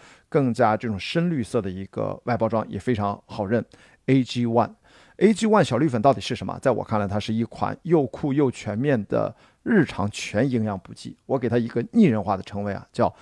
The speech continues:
“每日均衡营养调理师”，这是我自己给它起的啊。每天早晨用A G one小绿粉空腹啊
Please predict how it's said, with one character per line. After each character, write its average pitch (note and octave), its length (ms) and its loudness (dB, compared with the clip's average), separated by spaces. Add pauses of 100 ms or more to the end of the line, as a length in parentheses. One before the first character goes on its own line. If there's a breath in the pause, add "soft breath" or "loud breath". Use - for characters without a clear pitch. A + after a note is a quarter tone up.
(220 soft breath)
“每 A2 360 2
日 C3 300 -2
均 C3 240 0
衡 G#2+ 220 -2
营 G#2 160 -6
养 F#2 160 -4
调 A#2 140 -2
理 G#2 80 -2
师”， A2+ 260 -10
这 A#2 80 -6
是 G#2+ 60 -2
我 G#2 120 0
自 C3+ 140 -4
己 - 80 -8
给 G2 100 -4
它 G2 80 -2
起 - 220 -6
的 - 100 -4
啊。 G#2 100 -2 (360 loud breath)
每 C3+ 280 6
天 D#3+ 240 6
早 A2 220 6
晨 A#2 180 2
用 B2 260 4
A D#3 180 6
G C#3 240 -6
one C#3 200 2
小 G#2 140 -4
绿 A2+ 100 0
粉 G2+ 220 -2
空 D3+ 420 -2
腹 C#3 340 -6
啊 E2+ 200 -12